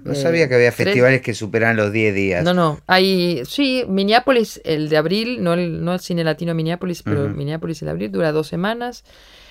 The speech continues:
Speaker 2: Rotterdam dura dos semanas, eh, y Seattle International, que es uno de los que yo estoy,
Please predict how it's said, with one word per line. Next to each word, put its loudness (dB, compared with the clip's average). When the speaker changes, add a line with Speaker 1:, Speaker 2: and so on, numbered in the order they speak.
Speaker 2:
Rotterdam 2
dura 0
dos -2
semanas, -4
eh, -8
y -14
Seattle -6
International, -6
que -8
es -16
uno -8
de -8
los -8
que -10
yo -6
estoy, -6